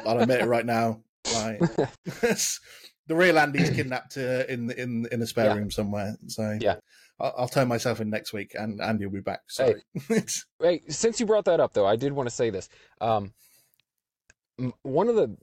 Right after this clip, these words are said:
Speaker 2: biggest things I'm interested in is finding out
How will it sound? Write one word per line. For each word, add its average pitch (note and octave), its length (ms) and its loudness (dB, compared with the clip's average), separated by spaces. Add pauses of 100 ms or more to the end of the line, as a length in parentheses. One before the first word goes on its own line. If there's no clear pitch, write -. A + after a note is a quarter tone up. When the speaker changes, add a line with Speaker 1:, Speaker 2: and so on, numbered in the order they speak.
(160)
Speaker 2:
biggest D3 240 0
things D#3 180 0
I'm B2 160 0
interested D3 360 -4
in D#3 200 0
is - 180 -8
finding C3 460 0
out A#2 260 0